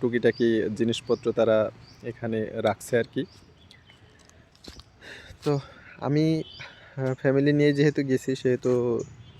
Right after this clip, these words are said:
সবাইকে চেষ্টা করতেছি আশপাশের, আহ, জিনিসপত্র ঘুরে ঘুরে দেখানোর জন্য। আপনারাও যদি ফ্যামিলি নিয়ে আসেন, তাহলে সাজেস্ট করব যে এখানের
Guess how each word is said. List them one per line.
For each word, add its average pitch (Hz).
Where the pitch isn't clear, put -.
সবাইকে 127
চেষ্টা -
করতেছি 123
আশপাশের, 117
আহ, 113
জিনিসপত্র 120
ঘুরে 117
ঘুরে 120
দেখানোর 117
জন্য। 110
আপনারাও 127
যদি 143
ফ্যামিলি 127
নিয়ে 127
আসেন, 127
তাহলে 117
সাজেস্ট 120
করব 127
যে 107
এখানের 131